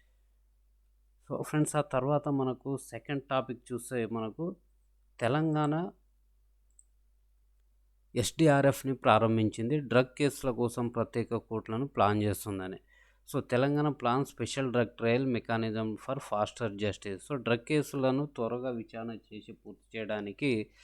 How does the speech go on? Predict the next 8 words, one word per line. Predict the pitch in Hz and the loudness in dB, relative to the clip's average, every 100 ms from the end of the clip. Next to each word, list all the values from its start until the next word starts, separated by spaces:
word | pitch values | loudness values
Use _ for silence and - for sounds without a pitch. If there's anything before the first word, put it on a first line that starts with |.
| - - | -20 -10
ప్రత్యేక | 117 110 165 139 | -6 -2 0 0
కోర్టులను | 135 131 117 117 | -2 -2 0 0
అయితే | 104 139 | 0 -2
ప్రారంభించింది. | - 104 107 107 101 110 135 156 | 2 2 2 2 0 -2 -2 0
దీనికి | 117 127 135 131 | 4 4 4 2
గాను | 131 135 | 0 2
రెండు | 120 117 | 2 2
వేల | 123 | 2